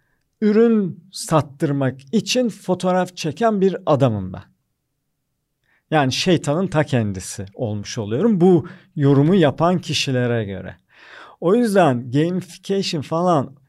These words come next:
benim yaptığım mesleğin yanında anladığım kadarıyla bu sorulardan, bu tartışmaya getiren insanlardan,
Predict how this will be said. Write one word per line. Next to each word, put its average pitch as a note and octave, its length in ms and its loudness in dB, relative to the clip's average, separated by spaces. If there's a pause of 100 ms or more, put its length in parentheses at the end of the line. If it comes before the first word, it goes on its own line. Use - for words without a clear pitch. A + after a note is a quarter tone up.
(120)
benim E3 300 0
yaptığım D3+ 420 -2
mesleğin D3+ 480 0
yanında A#2 460 0
anladığım C3 640 4
kadarıyla G2+ 720 0
bu A#2+ 260 -2
sorulardan, G#2 920 -8
bu C3 100 -8
tartışmaya A#2 600 -4
getiren A2 460 -8
insanlardan, A#2 840 -8